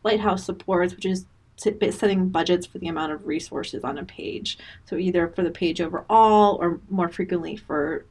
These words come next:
setting budgets for the individual resource type. So for instance, if we should have less than two hundred kilobytes of JavaScript or, um, less than a hundred kilobytes of images.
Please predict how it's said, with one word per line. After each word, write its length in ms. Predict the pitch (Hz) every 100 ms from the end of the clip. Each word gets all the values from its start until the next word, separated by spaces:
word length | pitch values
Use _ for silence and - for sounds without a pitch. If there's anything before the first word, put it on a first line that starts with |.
| _
setting 240 | - 190 175
budgets 280 | 180 175
for 120 | - 175
the 100 | 156
individual 460 | 185 - 147 147
resource 400 | 151 - - -
type. 320 | - - -
So 140 | - 180
for 140 | 165
instance, 600 | 143 170 180 - 180 - - - - -
if 80 | 185
we 100 | 196
should 180 | 185 170
have 320 | 170 156 156 -
less 180 | 196 196
than 320 | - 175 175
two 120 | 170
hundred 180 | 175 156
kilobytes 380 | - - 131 -
of 80 | 123
JavaScript 760 | 101 - - - 85 - -
or, 260 | 147 156 180 - - -
um, 220 | 110 151 190
less 180 | 196
than 300 | 196 196 180
a 20 | 170
hundred 320 | 175 175 175
kilobytes 500 | 175 151 160 175 -
of 240 | - 117
images. 520 | - 92 - - -